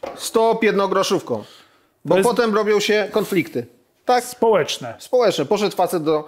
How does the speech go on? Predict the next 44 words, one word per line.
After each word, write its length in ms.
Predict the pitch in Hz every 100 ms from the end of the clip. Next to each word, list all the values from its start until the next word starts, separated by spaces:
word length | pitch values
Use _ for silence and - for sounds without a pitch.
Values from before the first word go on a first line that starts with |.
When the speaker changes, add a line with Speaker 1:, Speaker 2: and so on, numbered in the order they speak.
| - _
Speaker 1:
do 100 | 135
sądu, 440 | 139 190 190 196 196 - -
kolejka 420 | 180 185 185 175
za 120 | 165
nim 140 | 156
wkurzona. 500 | 131 143 131 156 165 165 - - - - _ _
On, 200 | - 214
umówmy 360 | 214 190 175 160
się, 140 | 165
też 180 | 147 156
nie 100 | 147
był 100 | 135
szczęśliwy, 400 | 127 135 139 123
że 100 | 117
to 80 | 127
musiał 220 | 123 127
wcześniej 280 | - 127 117
wszystko 260 | 123 -
policzyć. 420 | 123 117 110 123 120 - -
Speaker 2:
Ty, 180 | 240
ale 200 | 165 156
nie 60 | 165
Speaker 1:
Babka 280 | 180 220 202
Speaker 2:
fa-, 80 | 202
Speaker 1:
w 60 |
kasie 260 | - 170 156
wkurzona. 380 | - 135 127 131
Speaker 2:
ta 60 |
historia 320 | 127 - 269
jest 140 | 311 -
fascynująca, 580 | 247 - 240 208 220 220
ale 100 | 202
moim 240 | 240 294
zdaniem, 320 | 214 247 233 - _ _ _ _ _ _
znaczy 220 | - 160 190
my 100 | 202
tutaj 240 | 277 254
w 80 | 190
ogóle 160 | 214
poruszamy 440 | 214 202 - 208 208
się 120 | 220
jak 260 | 208 202 143
zwykle 340 | 202 196 170 151 147 147
dziennikarze 680 | 156 147 143 - 165 170